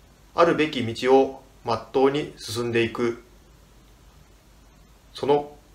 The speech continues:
心持ちを鍛えていくというところにあるかと思います。ですから空手は決して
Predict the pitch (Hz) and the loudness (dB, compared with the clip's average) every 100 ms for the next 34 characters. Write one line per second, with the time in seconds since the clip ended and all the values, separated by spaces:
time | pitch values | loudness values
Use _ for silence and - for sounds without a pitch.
0 | _ - _ _ - _ _ _ - - | _ -20 _ _ -20 _ _ _ -20 -20
1 | _ - - _ - - - _ _ - | _ -20 -20 _ -20 -20 -20 _ _ -20
2 | _ - - - - - - - _ - | _ -20 -20 -20 -20 -20 -20 -20 _ -20
3 | _ - - - - - - - - - | _ -20 -20 -20 -20 -20 -20 -20 -20 -20
4 | - - - 151 147 151 147 143 139 - | -20 -18 0 4 6 4 6 6 6 2
5 | - - - - - - - - - - | -14 -20 -20 -20 -20 -20 -20 -20 -20 -20
6 | - - _ _ - - - 135 120 117 | -20 -20 _ _ -20 -18 -6 0 0 0
7 | 104 - 160 107 - - 113 107 104 - | -6 2 2 2 -4 -4 -2 -2 -6 -12
8 | - - 117 107 - 170 120 101 - - | -20 -6 -4 -4 2 4 6 2 -8 -18
9 | - - - - - - - - - - | -20 -20 -20 -20 -20 -20 -20 -20 -20 -20
10 | - - - - - - - - - - | -20 -20 -20 -20 -20 -20 -20 -20 -16 -2
11 | 180 160 127 - 131 147 156 156 156 - | -2 2 2 2 0 2 4 4 2 -2
12 | - - - - - - - - - 143 | -12 -16 -20 -20 -20 -20 -20 -16 -4 -4
13 | - 147 147 | 2 4 4